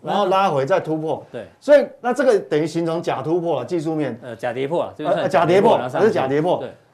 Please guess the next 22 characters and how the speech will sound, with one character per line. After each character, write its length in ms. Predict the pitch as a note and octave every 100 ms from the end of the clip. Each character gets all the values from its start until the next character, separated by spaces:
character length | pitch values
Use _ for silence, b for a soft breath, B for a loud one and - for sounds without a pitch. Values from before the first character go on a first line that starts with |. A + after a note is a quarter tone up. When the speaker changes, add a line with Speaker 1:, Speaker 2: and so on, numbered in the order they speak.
| _
Speaker 2:
那 140 | B3+ C#4
这 80 |
个 120 | C#4+ C4
是 60 |
在 120 | C4+
哪 180 | A#3+ G3
里？ 220 | G3 B2+ G2+
这 80 |
个 80 | B3+
加 200 | B3 B3+
权 100 | A#3
指 100 | D#3+
数 140 | F#3+ A3
在 160 | A#3
一， 60 | G3
Speaker 1:
一 20 |
万 140 | G3+
七 180 | A3+ A#3
千 180 | F#3 F#3
六 120 | F3
Speaker 2:
大 80 | A#3
概 180 | A#3+